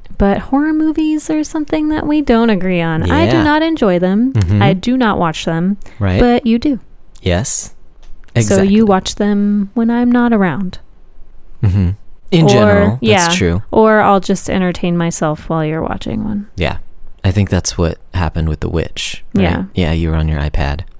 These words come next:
Speaker 1: Which I did end up seeing most of that.
Speaker 2: So good. So
Speaker 1: It was
Speaker 2: disturbing.
Speaker 1: very interesting. I actually didn't, I don't know, maybe it's because I was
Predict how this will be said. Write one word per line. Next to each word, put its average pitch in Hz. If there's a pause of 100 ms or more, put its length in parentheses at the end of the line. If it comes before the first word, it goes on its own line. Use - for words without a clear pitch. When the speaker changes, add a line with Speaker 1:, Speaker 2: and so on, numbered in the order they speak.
(340)
Speaker 1:
Which 220
I 233
did 226
end 208
up 180
seeing 180
most 160
of -
that. - (1300)
Speaker 2:
So -
good. - (840)
So -
Speaker 1:
It -
was 208
Speaker 2:
disturbing. 180
Speaker 1:
very 180
interesting. 180 (440)
I 262
actually 370
didn't, 247 (100)
I 208
don't 196
know, -
maybe 208
it's 233
because 208
I 190
was 180